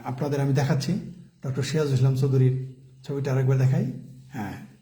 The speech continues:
কারণ হইলো যে পরে আবার এই যে সমকাল পত্রিকা আসছে, এই যে তিনি লিখেছেন, "মহাকাব্যের নায়ক শেখ মুজিবের মৃত্যু নেই।" ঠিক আছে? এটা আমি বলি নাই। তো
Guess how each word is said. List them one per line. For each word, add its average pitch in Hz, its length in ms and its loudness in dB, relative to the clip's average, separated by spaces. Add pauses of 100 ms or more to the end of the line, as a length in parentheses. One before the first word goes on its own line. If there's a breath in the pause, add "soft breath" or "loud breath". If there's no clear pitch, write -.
(200)
কারণ 120 160 -6
হইলো 123 200 2
যে 113 280 0
পরে 135 140 -2
আবার 127 200 2
এই 127 60 0
যে 120 80 -2
সমকাল 131 480 -2
পত্রিকা 131 300 -4
আসছে, 135 220 0 (560 loud breath)
এই 127 80 -2
যে 117 60 -4
তিনি 123 200 -4
লিখেছেন, 107 380 -4 (100)
"মহাকাব্যের 135 540 2
নায়ক 127 220 2
শেখ 131 200 -6
মুজিবের 113 320 -6
মৃত্যু 104 320 -8
নেই।" 127 180 -12 (640)
ঠিক 147 120 -8
আছে? 165 320 0 (840 soft breath)
এটা 143 160 -4
আমি 143 180 -2
বলি 127 200 2
নাই। 95 220 -4 (1400)
তো - 120 0